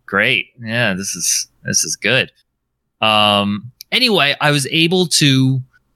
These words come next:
uh, finish the Hive mission, so I was happy about that. I moved on, moved along that mission chain,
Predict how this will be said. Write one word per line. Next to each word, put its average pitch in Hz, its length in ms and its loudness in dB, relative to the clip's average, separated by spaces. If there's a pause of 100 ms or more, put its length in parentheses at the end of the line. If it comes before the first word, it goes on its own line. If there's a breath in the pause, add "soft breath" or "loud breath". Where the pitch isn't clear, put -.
(280)
uh, 113 300 2 (800)
finish 147 540 0
the 123 100 -2
Hive 110 280 0
mission, 104 260 -4
so 101 100 -2
I 95 40 0
was 95 100 -2
happy 110 200 -4
about 95 220 -6
that. 90 260 0
I 92 60 -8
moved 95 520 -2
on, 92 440 2
moved 117 340 2
along 104 400 2
that 95 260 -4
mission 104 320 -2
chain, 90 480 0